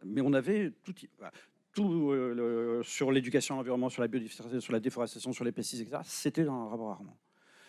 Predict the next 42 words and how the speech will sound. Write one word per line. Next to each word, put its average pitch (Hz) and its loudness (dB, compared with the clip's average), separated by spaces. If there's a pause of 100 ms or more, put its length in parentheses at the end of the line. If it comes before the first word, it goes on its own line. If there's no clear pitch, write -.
(360)
Donc, 117 -4
je - -4
vois, 156 4
c'est, - -2
c'est, - -4
c'est, - -6
en 101 0
fait, 202 0
la, 113 2
la 104 -4
question, 160 2
elle 127 6
est, 110 2
elle, 104 -2
elle, 95 -8
elle 110 -4
est - -6
fondamentale. 156 4
Et 107 -12
c'est - -4
là 151 4
où 131 2
on 117 0
revient 127 2
sur - -6
le, 107 -2
le, 104 0
le 107 2
sujet 127 0
de, 101 -2
de, 98 -4
de 117 -4
la 104 2
publicité. 170 -6
C'est, 113 -4
c'est - -6
quoi 190 2
les 156 4
blocages ? 151 0
Qu'est-ce 170 -4
qui - -10
bloque ? 170 -2